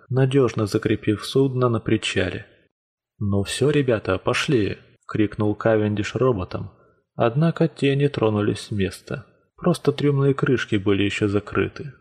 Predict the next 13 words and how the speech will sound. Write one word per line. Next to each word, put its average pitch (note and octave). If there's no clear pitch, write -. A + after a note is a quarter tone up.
Но A#2+
выглядело C3
это C3
как -
акт -
неповиновения. G#2+
Рик D3
покосился D3
на C3
хозяина, A#2+
тот D3
заметно C3
нервничал, G2